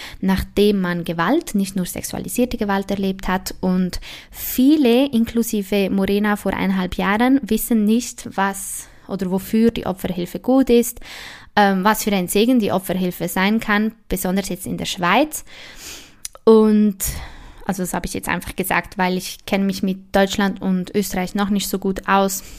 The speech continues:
Und in der Schweiz ist es wirklich ein Top-Angebot. Und meine Interviewpartnerin ist eine so tolle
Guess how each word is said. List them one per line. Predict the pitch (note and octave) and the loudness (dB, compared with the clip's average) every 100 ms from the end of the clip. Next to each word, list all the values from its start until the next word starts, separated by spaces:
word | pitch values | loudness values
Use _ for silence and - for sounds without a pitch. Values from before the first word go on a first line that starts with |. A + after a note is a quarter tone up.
| - - | -18 -6
Und | G3 F#3 | -2 -2
in | F#3 | -2
der | F#3 | -6
Schweiz | F3+ G3 F#3+ F#3+ F#3+ - - | -4 0 2 2 -2 -12 -8
ist | F#3 - | -8 -6
es | F3+ F3+ | -8 -8
wirklich | F#3 F#3+ - F#3+ | -4 -4 -4 -6
ein | F#3 F#3 | -6 0
Top-Angebot. | G3+ G3 - F#3 F#3+ F#3 F#3+ G3 - - - - - - - | 0 0 -2 2 2 2 2 0 -2 -16 -18 -18 -20 -20 -2
Und | G#3 G3 G3 F#3+ F#3+ - - | 2 4 2 0 -4 -12 -10
meine | G3+ G3+ G3+ - | -2 0 0 2
Interviewpartnerin | B3 C#4 B3 A3 G#3 G#3 G3 G3+ G#3 G3+ G3 G3 G3+ - - | 2 6 6 6 2 0 0 2 0 2 2 2 0 -6 0
ist | G#3 F#3+ F#3+ - - - _ _ _ - | 2 2 0 -12 -14 -18 _ _ _ -10
eine | G3+ F#3+ F#3 - _ | -6 -2 -4 -6 _
so | - - G#3 G#3 A3 A3+ _ | -12 -2 4 4 4 0 _
tolle | - G3 F#3 F#3 F#3 F#3+ | -6 -2 0 2 0 -2